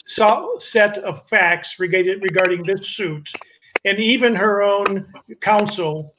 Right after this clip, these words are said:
privately with my general counsel, indicated that it's probably not gonna stand. Uh, yet the, she continued that narrative, trying to buy time. And then she appealed to the courts in an official, uh, request for them to essentially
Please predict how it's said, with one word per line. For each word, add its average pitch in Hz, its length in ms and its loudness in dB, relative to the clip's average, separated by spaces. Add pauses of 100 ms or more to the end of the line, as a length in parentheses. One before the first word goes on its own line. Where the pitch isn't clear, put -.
privately 185 520 2
with 170 220 -2
my 190 200 2
general 165 300 -2
counsel, 156 600 -8 (220)
indicated 185 520 0
that 165 240 0 (320)
it's 151 100 -10
probably 185 320 2
not 165 240 0
gonna 156 200 -4
stand. 156 440 -2 (500)
Uh, 170 60 0
yet 202 260 4
the, - 60 -4
she - 180 2
continued 233 440 0
that 202 180 6
narrative, 170 540 2 (180)
trying 220 300 4
to 190 80 2
buy 190 200 4
time. 185 400 0 (240)
And 214 180 -4
then 320 260 2
she 220 200 0
appealed 208 540 0
to 170 80 -4
the - 80 -6
courts - 560 -2 (220)
in 185 100 -4
an 175 120 -2
official, 185 760 0 (260)
uh, 175 120 2
request 185 840 0 (140)
for 190 180 -2
them 220 300 2
to 190 200 2
essentially 185 600 0